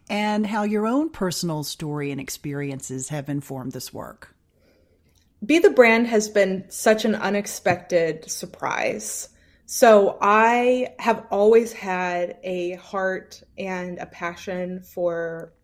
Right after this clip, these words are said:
Speaker 2: back, back in the day, I would call it women's empowerment. Now I would call it women's leadership.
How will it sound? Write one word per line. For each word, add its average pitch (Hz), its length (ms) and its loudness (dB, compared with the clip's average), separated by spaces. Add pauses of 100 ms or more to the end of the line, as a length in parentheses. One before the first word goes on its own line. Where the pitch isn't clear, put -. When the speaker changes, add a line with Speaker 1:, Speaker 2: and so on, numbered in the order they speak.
(580)
Speaker 2:
back, 208 300 4
back 208 160 -2
in 214 60 -6
the 202 80 -4
day, 185 140 2
I 175 40 0
would 180 100 -2
call 180 160 -2
it 175 80 -4
women's 180 300 -4
empowerment. 214 600 -4
Now 175 200 -4
I 180 80 0
would 180 100 -4
call 180 180 -4
it 160 60 -6
women's 180 320 -8
leadership. 180 640 -6